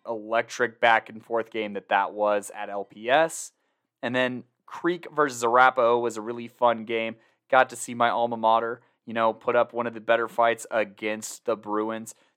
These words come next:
this season. Charlie Eckhart snatched some crazy ankles. There were some crazy toe tap catches, and I got a call from my uncle afterwards telling me that he was going to be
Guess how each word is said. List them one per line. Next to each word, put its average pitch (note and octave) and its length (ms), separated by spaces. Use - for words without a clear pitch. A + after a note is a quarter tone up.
this A2+ 220
season. D#3 440
Charlie B2+ 340
Eckhart A#2+ 460
snatched A#2 360
some G#2+ 200
crazy A2+ 560
ankles. E3 640
There A2+ 120
were A2+ 80
some G#2+ 200
crazy A#2 400
toe B2+ 240
tap A#2+ 280
catches, B2 420
and E3 420
I A#2+ 100
got B2 120
a A#2+ 60
call B2 240
from B2+ 160
my A2+ 200
uncle C3 440
afterwards A2+ 680
telling A2 240
me A2 160
that A2 220
he A2 160
was A#2+ 160
going A2+ 300
to C3+ 160
be G#2+ 340